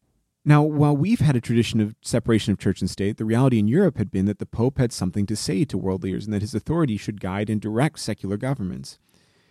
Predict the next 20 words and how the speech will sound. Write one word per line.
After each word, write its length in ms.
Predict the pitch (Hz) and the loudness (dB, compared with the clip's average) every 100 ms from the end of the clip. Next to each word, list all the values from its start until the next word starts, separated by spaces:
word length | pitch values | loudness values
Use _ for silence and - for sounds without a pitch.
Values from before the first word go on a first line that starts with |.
| _ - | _ 2
And 300 | 120 135 143 | 4 4 2
when 180 | 131 151 | 4 4
the 80 | |
moderate 420 | 117 113 131 120 - | 4 4 4 4 0
project 360 | - - - | -4 -4 -6
failed 360 | - 208 214 107 | -6 -2 -2 -2
in 120 | 101 | -2
Pope 180 | 113 - | -4 -4
Pius's 380 | 110 113 110 110 | -4 -4 -4 -4
eyes, 300 | 127 113 - | -4 -4 -4
he 100 | 120 | -6
had 100 | 113 | -4
to 60 | |
stand 340 | - 113 113 - | -6 -2 -2 0
firm 240 | 175 139 | 0 0
against 320 | 101 110 - | 0 -2 -4
this 140 | 113 - | -8 -8
anti-clerical, 800 | 98 120 139 - 107 104 123 - | -6 -4 -4 -2 -2 -2 -4 -4
anti-church 560 | 92 - 123 - 107 - | -4 -2 -2 -2 -4 -4
radicalism, 800 | 98 123 131 - 90 82 117 | -4 -2 -2 -2 -4 -4 -8